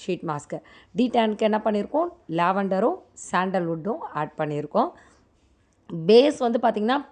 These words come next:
பியூர் ஜெல்லு, அது கூட அக்வா வாட்டர் தான். அதுல நீங்க என்ன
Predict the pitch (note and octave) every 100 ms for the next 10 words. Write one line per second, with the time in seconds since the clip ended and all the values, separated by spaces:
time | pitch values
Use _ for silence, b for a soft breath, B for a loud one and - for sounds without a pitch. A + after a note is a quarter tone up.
0 | - A3+ C4+ D#4 E3 F3+ F#3+ G#3+ A#3 F#4+
1 | - B B B B F3 G3 G3+ A3 C#4
2 | E3+ - G#3 G3+ F3 D#3 D#3+ C#3+ D#3 b
3 | b b - F3+ F3+ G#3 F4 - - A3
4 | F#3+ G#3 C#4 E4 E4